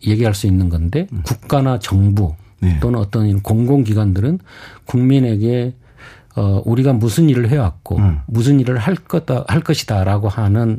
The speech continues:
Speaker 2: 음.
Speaker 1: 그런 설명할 책임과
Speaker 2: 의무가
Speaker 1: 의무가
Speaker 2: 있어요?
Speaker 1: 있거든요.
Speaker 2: 어.
Speaker 1: 그게 이제 그 민주주의 국가의 기본적인 논리입니다. 그래서
Speaker 2: 음.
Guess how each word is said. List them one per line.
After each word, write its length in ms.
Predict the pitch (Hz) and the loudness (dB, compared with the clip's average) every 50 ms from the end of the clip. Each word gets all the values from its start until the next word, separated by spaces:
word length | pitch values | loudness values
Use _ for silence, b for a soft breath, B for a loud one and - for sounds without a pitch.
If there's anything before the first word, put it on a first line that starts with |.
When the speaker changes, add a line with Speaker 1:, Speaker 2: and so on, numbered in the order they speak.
| - | -4
Speaker 2:
음. 80 | 90 78 73 - | -4 -4 -4 -2
Speaker 1:
그런 160 | - 98 107 | -2 -2 -2
설명할 680 | 107 - - 202 208 196 175 156 147 143 135 117 107 - | -2 0 0 0 2 2 2 2 2 0 0 -2 -6 -8
책임과 380 | - - - - 185 - - 165 | -4 0 2 4 4 4 4 4
Speaker 2:
의무가 100 | - 131 156 | 4 4 4
Speaker 1:
의무가 200 | 165 156 - 92 | 4 4 4 2
Speaker 2:
있어요? 80 | 98 | 0
Speaker 1:
있거든요. 380 | 98 - 104 92 95 95 110 147 - | -2 -2 -2 0 0 0 0 0 0
Speaker 2:
어. 560 | 85 82 80 76 76 76 78 76 73 71 69 - | -2 -2 0 0 0 -2 -2 -2 -2 -4 -4 -2
Speaker 1:
그게 220 | 139 139 139 143 | -2 0 2 2
이제 200 | 131 123 117 120 | 2 2 0 -2
그 480 | 107 - - 123 127 123 120 117 117 117 | -2 -2 -2 0 0 2 2 2 2 2
민주주의 520 | 123 131 139 143 160 160 131 147 143 139 131 | 2 2 2 2 2 0 2 2 2 2 0
국가의 420 | - - 101 - - 110 117 123 | -2 -4 -8 -4 -2 -2 -2 0
기본적인 800 | - - 135 139 147 139 123 120 107 113 110 107 101 98 - - - | 0 0 2 4 4 4 2 2 0 0 0 0 0 -2 -4 -4 -2
논리입니다. 640 | 101 104 107 104 98 92 87 87 85 87 101 104 | 0 0 2 2 2 2 2 0 0 -2 -2 0
그래서 300 | 101 104 95 85 80 - | 2 2 2 2 2 0
Speaker 2:
음. 40 | - | -2